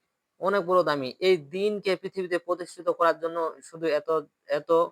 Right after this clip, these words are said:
অসংখ্য নবী রাসূল প্রেরণ করা হয়েছিলেন, কিন্তু আর নবী রাসূল আসবে না। এই কারণে, উম, এই দ্বীনের দাওয়াত আমাদের সকল উম্মতের উপর জিম্মাদার।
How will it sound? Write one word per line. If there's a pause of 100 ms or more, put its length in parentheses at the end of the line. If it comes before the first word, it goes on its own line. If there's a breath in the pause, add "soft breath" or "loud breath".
(340 soft breath)
অসংখ্য
নবী
রাসূল
প্রেরণ
করা
হয়েছিলেন, (400)
কিন্তু
আর
নবী
রাসূল
আসবে
না।
এই
কারণে, (520 soft breath)
উম,
এই
দ্বীনের
দাওয়াত
আমাদের
সকল
উম্মতের
উপর
জিম্মাদার।